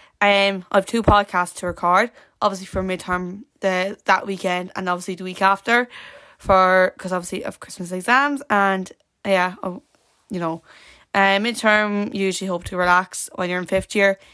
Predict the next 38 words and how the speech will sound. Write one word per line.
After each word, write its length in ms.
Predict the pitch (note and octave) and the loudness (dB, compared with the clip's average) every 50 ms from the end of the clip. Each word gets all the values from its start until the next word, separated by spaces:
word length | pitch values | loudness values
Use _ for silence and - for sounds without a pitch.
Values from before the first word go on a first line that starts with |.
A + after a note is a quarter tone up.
| _ - | _ -2
If 120 | B3 A#3 | 0 2
you're 100 | B3 B3+ | 2 2
in 80 | B3 A3+ | 2 2
fifth 300 | - A#3+ A#3 A#3 - - | 2 2 2 0 0 2
year 240 | A#3 A3 A3 A3 A3 | 4 4 4 4 2
doing 200 | G#3+ G#3 G#3 G#3 | -2 -4 -4 -2
your 80 | G3 | -2
midterm, 380 | G3 G3 F#3 - - F#3+ F#3+ F#3 - _ _ _ _ _ | -2 -2 -2 -2 -2 -4 -4 -4 -8 _ _ _ _ _
relax. 840 | - G3+ G3 F#3+ F#3+ F#3+ G3 F#3+ F#3 - _ _ _ - - - - - _ _ _ _ - | 2 2 4 6 6 4 4 2 0 -4 _ _ _ -12 -10 -10 -12 -14 _ _ _ _ 0
Relax 480 | F#3+ G3 G3 G3+ A3 A#3+ C4+ - - | 2 4 6 6 6 4 2 0 -2
every 220 | - C4 B3+ C4 C4 | -2 -2 -2 -2 -2
time 220 | B3 B3+ B3 A#3+ | -2 0 0 2
you 40 | A#3+ | 0
have 120 | A3+ G3+ | 0 0
a 40 | G#3 | -2
week 280 | A3 A3 A3 A3 G3 G3+ | -2 -4 -4 -2 0 2
off, 240 | F#3+ F#3+ F#3+ F#3+ - | 4 4 4 2 0
because 320 | G3 - F#3+ F3 F3 - | -6 -8 -8 -8 -8 -10
trust 360 | - - - G3+ G3+ G3+ - | -10 -6 -6 -4 -4 -6 -8
me, 220 | G#3 F#3+ E3+ E3+ - _ _ _ _ | -10 -10 -10 -10 -14 _ _ _ _
you 100 | - F3+ | -12 -10
won't 220 | F3 F3+ F#3 F#3 F#3 | -8 -6 -6 -6 -8
get 140 | - F#3+ - | -8 -6 -4
that 160 | F3+ - - | -4 -4 -4
in 80 | F#3 | -6
sixth 280 | F3+ - F3 - - - | -10 -12 -14 -14 -14 -10
year. 160 | G3 - - - _ _ _ _ _ _ - | -10 -10 -10 -12 _ _ _ _ _ _ -2
Um, 720 | G3 G3 F#3 F3+ F#3 F3+ F#3 F3+ F3+ F#3 G3+ G3+ G3+ - _ | 0 2 2 2 2 2 2 0 -2 -2 -6 -8 -10 -12 _
but 220 | - G#3 G3+ - | -10 -8 -2 0
yeah, 200 | G#3 F3+ E3+ E3+ - _ _ - _ _ _ _ _ | 2 2 2 0 -6 _ _ -20 _ _ _ _ _
um, 440 | - G#3 G3+ G3 G3 G3 F#3+ F#3 - | 0 2 4 6 6 4 4 2 -2
enjoy, 500 | - F#3+ F#3+ F#3+ F#3+ F#3+ F#3 F#3 F#3 F3+ - _ _ _ _ _ _ _ _ _ _ _ | -4 -2 2 2 2 2 2 0 -4 -8 -14 _ _ _ _ _ _ _ _ _ _ _
yeah, 180 | - F#3+ F#3 F3+ | -10 -8 -8 -8
as 80 | F3 F3 | -8 -8
I 60 | F3+ | -10
said. 340 | - - F3+ F3+ F3 E3+ - _ _ _ - - - _ _ _ _ _ | -8 -8 -8 -8 -8 -10 -14 _ _ _ -20 -20 -20 _ _ _ _ _
Um, 520 | - G3 F#3+ F#3+ F#3+ F#3+ F#3+ F#3+ F#3 F#3 - _ _ _ _ _ - | 0 2 2 2 0 -2 -4 -4 -8 -10 -14 _ _ _ _ _ -6
won't, 240 | G3+ G3 F#3+ F#3 | -6 -4 -6 -8